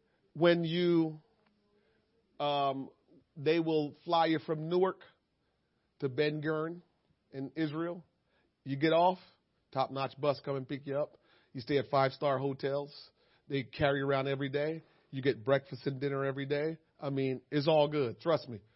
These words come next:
thirty-five hundred <laughs> is not bad. And you get to see Israel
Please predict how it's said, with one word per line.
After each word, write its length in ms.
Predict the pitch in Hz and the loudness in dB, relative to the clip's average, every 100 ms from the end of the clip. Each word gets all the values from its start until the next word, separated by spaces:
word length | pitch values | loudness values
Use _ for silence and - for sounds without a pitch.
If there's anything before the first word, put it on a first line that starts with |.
| _ | _
thirty-five 480 | 165 160 143 147 143 | 0 0 2 2 2
hundred 380 | 156 156 151 147 _ _ _ _ _ - | 0 -4 -4 -8 _ _ _ _ _ -16
<laughs> 880 | - 120 - _ _ _ _ _ - | -12 -10 -12 _ _ _ _ _ -12
is 160 | 123 | -6
not 240 | 139 139 127 | -4 -4 -2
bad. 320 | 135 117 104 _ _ | -2 -2 -6 _ _
And 100 | 123 | -10
you 120 | 123 131 | -8 -4
get 180 | 135 | -6
to 80 | 123 | -6
see 320 | - 139 127 - | -8 -6 -6 -4
Israel 460 | 131 117 117 104 | -6 -4 -8 -8